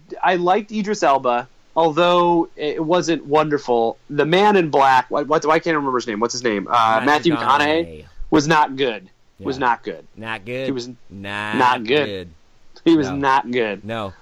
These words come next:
Speaker 1: No.
Speaker 2: You know what's not good? That hairpiece that dude's got going on. Whatever that was in that movie, it was, it was bad.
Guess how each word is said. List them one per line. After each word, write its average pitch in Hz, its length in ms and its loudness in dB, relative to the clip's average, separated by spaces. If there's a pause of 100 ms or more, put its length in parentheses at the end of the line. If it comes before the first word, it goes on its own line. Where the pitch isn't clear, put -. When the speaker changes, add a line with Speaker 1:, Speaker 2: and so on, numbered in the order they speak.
(160)
Speaker 1:
No. 107 160 0
Speaker 2:
You 110 80 0
know 170 80 0
what's 165 260 -4
not 151 220 -6
good? 196 260 -8 (240)
That 117 160 -6
hairpiece 131 520 -4
that 95 140 -10
dude's 92 200 -14
got 95 180 -10
going 92 240 -10
on. 82 300 -12 (1080)
Whatever 131 300 -6
that 127 260 -4
was 123 200 -4
in 120 60 -10
that 107 160 -6
movie, 104 360 -8
it 117 40 -6
was, 120 240 -8 (480)
it 139 60 -6
was 135 140 -6
bad. 107 420 -4